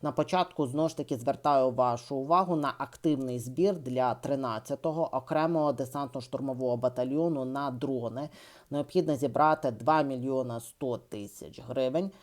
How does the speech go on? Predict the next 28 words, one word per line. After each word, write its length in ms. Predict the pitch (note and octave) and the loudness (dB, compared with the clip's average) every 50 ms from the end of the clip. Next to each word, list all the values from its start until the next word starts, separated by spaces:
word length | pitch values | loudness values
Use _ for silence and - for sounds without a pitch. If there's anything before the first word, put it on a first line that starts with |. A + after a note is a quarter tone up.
| - _ _ | -20 _ _
Станом 460 | - - - - D#3+ D#3+ D3+ C#3 C3+ | -16 -2 2 2 4 4 2 0 -2
на 100 | C3+ C3 | -2 0
зараз 320 | B2+ D#3+ F3 F#3 G3 G3 - - | 2 4 4 4 2 0 -2 -6
організатори 880 | C3 B2 C#3 C3+ C3+ C3 B2 B2 C3 C3 C#3 D3 - F3 E3 F3 E3 | -6 -6 -6 -6 -6 -4 0 2 2 2 2 0 -2 0 0 0 0
змогли 400 | C3 C#3 C#3 C3 C3 C3 C3 B2 | 0 -2 -4 -2 -2 -2 -2 -2
зібрати 500 | B2 A#2+ A2 A#2+ C3 C#3+ D#3+ D#3+ - D3+ | -4 -4 -2 0 0 0 0 0 -2 -6
сто 240 | - - - C#3 B2+ | -6 -6 -6 -6 -6
сімдесят 540 | B2+ B2+ A#2+ G#2+ - A2 - A#2+ A2+ - - | -6 -8 -10 -10 -10 -10 -8 -8 -10 -6 -4
три 180 | C#3+ D#3+ F#3 | -2 -2 0
тисячі 440 | F#3 - F#3 E3+ - F3 E3+ - F3 | 0 -2 -4 -4 -4 -6 -4 -4 -6
гривень, 360 | D#3+ D3+ E3+ F3+ E3+ D#3+ D#3 | -4 -2 0 0 0 0 -2
тому 240 | - - C3 D3 E3+ | -4 -4 -4 -4 -4
прошу 600 | E3 - - C#3+ D3+ D#3+ D#3 - - E3+ E3 C#3 A2+ | -4 -4 -2 -2 0 0 -2 -2 -2 -2 -2 -2 -2
небайдужих 920 | B2+ C3+ C3+ B2 A#2 B2+ B2 B2 A#2+ C3+ D3 E3 F3 E3 F3 E3+ D#3+ D#3+ | -4 -4 -4 -2 0 0 0 0 0 0 0 0 0 -2 -4 -6 -6 -6
долучитися 840 | D3 C3 B2 A#2 B2+ B2 - - C3+ C3 - E3+ E3+ - F3+ - G3 | -6 -4 -4 -4 -6 -6 -6 -6 -6 -4 -4 -6 -6 -6 -8 -8 -8
до 340 | F#3 B2 B2 B2+ A#2+ G#2+ G2 - _ _ - | -6 -4 -2 -2 -2 -2 -4 -8 _ _ -8
цього 300 | A#2+ A2 G#2 G2 A2 A2+ | -6 -6 -4 -4 -4 -6
збору. 400 | A#2+ B2+ B2+ D#3+ F3 F#3+ G3+ G#3 | -6 -4 0 2 2 2 2 0
В 120 | F#3+ - - | -2 -4 -2
описі 480 | F3+ F3 F3+ F3+ F3+ E3 - - F3+ F3 | -2 0 0 0 -4 -6 -4 -4 -6 -6
під 380 | - - C3 A#2+ A2 A#2 B2 | -6 -6 -8 -8 -6 -4 -2
відео 320 | D3+ F3 F3 F3+ E3 D3 C#3 | -2 0 0 0 0 -2 -2
буде 240 | - - B2 - A2 | -4 -6 -6 -6 -8
вся 420 | - - - - D#3 C#3 A#2+ A2 | -10 -10 -2 2 2 2 2 2
детальна 460 | F#2+ F#2+ - - A#2 G#2+ A2 - A#2 | -2 -4 -4 -2 -2 -2 -4 -6 -10
інформація 680 | A#2 B2 - - D#3 E3+ F#3 F#3+ G3+ G3 - - F#3+ F#3 | -12 -8 -6 -4 -4 -2 -2 -2 -2 -2 -2 -2 -2 -2
та 220 | F3+ - D3 B2+ A2+ | 0 0 0 0 0
реквізити, 720 | G2+ G2+ - - - C3 C3 B2+ D#3 F3 F#3 F#3 - F3+ | -2 -4 -8 -8 -8 -6 -2 0 0 0 0 0 -2 -4